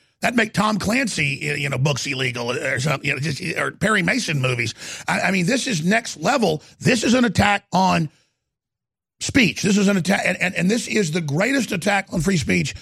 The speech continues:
these lawyers have ever seen. They said if this went through the courts, it would end the First Amendment as we know it, Roger.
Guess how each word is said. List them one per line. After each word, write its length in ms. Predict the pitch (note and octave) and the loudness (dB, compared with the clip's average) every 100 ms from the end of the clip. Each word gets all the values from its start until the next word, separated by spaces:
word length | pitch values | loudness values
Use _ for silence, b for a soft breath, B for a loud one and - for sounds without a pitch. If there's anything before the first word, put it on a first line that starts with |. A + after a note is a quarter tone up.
| B B | B B
these 200 | E3+ D#3+ | 4 6
lawyers 300 | G3 G3+ E3 | 6 4 4
have 60 | |
ever 120 | F3+ | 2
seen. 280 | C#3+ A3+ F#3 | 2 2 2
They 100 | F3+ | 2
said 280 | E3 G3+ F#3+ | 2 2 0
if 220 | F#3+ C4+ | 2 2
this 360 | A3+ B3 A3 - _ _ _ _ _ - | 4 2 2 -6 _ _ _ _ _ 2
went 220 | G#3+ C4+ | 2 4
through 100 | A#3+ | 0
the 80 | G3 | 4
courts, 460 | G#3+ D#3+ B2+ - - b b b b | 4 4 0 -6 -14 b b b b
it 160 | - D#3 | 0 4
would 220 | G#3 - | 4 6
end 260 | A3 C4 A#3+ | 4 6 6
the 60 | |
First 300 | F3 A#3 F#3+ | 4 2 2
Amendment 400 | G#3+ G3 G3+ F#3+ | 2 4 4 2
as 260 | - F#3+ E3 | 2 2 4
we 140 | F#3 | 4
know 240 | E3+ G3+ D#3 | 6 4 2
it, 80 | - | 0
Roger. 320 | B2+ - | -2 -2